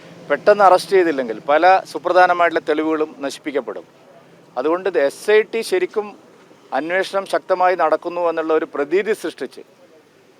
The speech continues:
നേരത്തെ ഹൈക്കോടതി പറഞ്ഞ പല കാര്യങ്ങളും മറച്ചുവെക്കാം. ഹൈക്കോടതി എല്ലാ വസ്തുതകളും കോടതിയെ ബോധ്യപ്പെടുത്തണമെന്നാണ് പറഞ്ഞത്. പക്ഷേ ഉണ്ണികൃഷ്ണൻ പോറ്റിയുടെ മൊഴിയുടെ പൂർണ്ണമായിട്ടുള്ള വിവരങ്ങൾ ഇപ്പോഴും ഹൈക്കോടതിയുടെ മുമ്പിലില്ല. മറ്റു പല സുപ്രധാന പ്രതികളുടെയും,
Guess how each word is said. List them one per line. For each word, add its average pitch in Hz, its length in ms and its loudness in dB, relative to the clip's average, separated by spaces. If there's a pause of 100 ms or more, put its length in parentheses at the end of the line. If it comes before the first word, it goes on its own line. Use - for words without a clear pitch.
(120)
നേരത്തെ 165 340 0
ഹൈക്കോടതി 196 500 2
പറഞ്ഞ 180 240 0
പല 165 240 0
കാര്യങ്ങളും 156 420 0
മറച്ചുവെക്കാം. 131 500 -6 (260)
ഹൈക്കോടതി 175 760 -4
എല്ലാ 160 320 6
വസ്തുതകളും 190 600 2
കോടതിയെ 170 360 -2
ബോധ്യപ്പെടുത്തണമെന്നാണ് 147 880 -4
പറഞ്ഞത്. - 320 -20 (400)
പക്ഷേ 175 160 -4
ഉണ്ണികൃഷ്ണൻ 180 480 -4
പോറ്റിയുടെ 180 380 -2 (240)
മൊഴിയുടെ 165 420 0
പൂർണ്ണമായിട്ടുള്ള 165 760 -2
വിവരങ്ങൾ 156 380 -2
ഇപ്പോഴും 151 340 -2
ഹൈക്കോടതിയുടെ 147 460 -2
മുമ്പിലില്ല. 135 540 -4 (680)
മറ്റു 143 180 -2
പല 175 280 6
സുപ്രധാന 190 500 2
പ്രതികളുടെയും, 170 800 -2